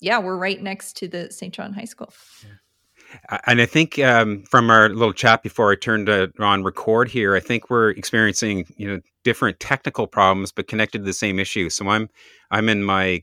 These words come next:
Speaker 2: uh, cl-, home office closet radio
Speaker 1: <laughs>
Speaker 2: studio here.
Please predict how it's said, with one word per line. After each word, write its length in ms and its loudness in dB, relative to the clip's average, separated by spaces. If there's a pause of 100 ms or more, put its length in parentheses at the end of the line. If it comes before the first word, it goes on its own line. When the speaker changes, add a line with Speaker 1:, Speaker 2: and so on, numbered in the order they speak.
Speaker 2:
uh, 320 -6 (260)
cl-, 280 -20
home 260 -2
office 460 -2
closet 640 -2 (480)
radio 380 2
Speaker 1:
<laughs> 20 -6
Speaker 2:
studio 500 0
here. 380 -2